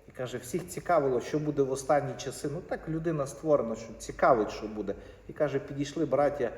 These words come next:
до того старшого і кажуть: "Розкажи нам, що там буде, як то буде відбуватися". Ну, Писання всі читають. А він їм відповів таку цікаву думку: і каже: "Я не знаю, як там буде, що відбувається, відбуватися, тому що я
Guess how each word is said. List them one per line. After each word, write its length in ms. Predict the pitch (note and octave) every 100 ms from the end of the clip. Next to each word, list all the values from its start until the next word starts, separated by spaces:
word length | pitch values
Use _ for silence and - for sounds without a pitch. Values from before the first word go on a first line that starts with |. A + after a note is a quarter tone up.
| - - -
до 100 | -
того 340 | B2 C3+ B2 A2+
старшого 460 | - C#3+ C#3 -
і 120 | A2 -
кажуть: 280 | B2 A#2
"Розкажи 420 | D#3 D3 - E3 F3
нам, 180 | C#3
що 160 | B2 E3
там 220 | D#3 C#3
буде, 220 | D3 E3
як 220 | A#2+ C#3+ C#3+
то 80 |
буде 240 | C3+ C#3 C3+
відбуватися". 800 | B2 B2+ C3 D3+ D3 C3 - C3
Ну, 100 | D3+
Писання 480 | - - D#3 C3+ B2
всі 160 | - D#3
читають. 420 | - - A2 G#2 - - - - - -
А 100 | -
він 200 | C3 D3+
їм 160 | D3 B2+
відповів 440 | B2 - C3+ C3+
таку 200 | C3+ C3+
цікаву 720 | A#2+ - - C3 A#2+ A2+ G#2+ -
думку: 400 | A#2 C3+ C#3+ -
і 40 | G2+
каже: 400 | - A2+ G#2+ G#2+ - - - - - - - - - - -
"Я 140 | G3 A3
не 120 | G3+
знаю, 220 | F#3 G3+
як 80 | D#3
там 100 | C#3+
буде, 200 | C#3+ C3+
що 160 | - C3
відбувається, 640 | B2 B2+ C#3 D#3 C3+ - - -
відбуватися, 640 | C3 - C#3 E3 - -
тому 240 | - B2+ B2+
що 140 | -
я 300 | B2+ D3 B2+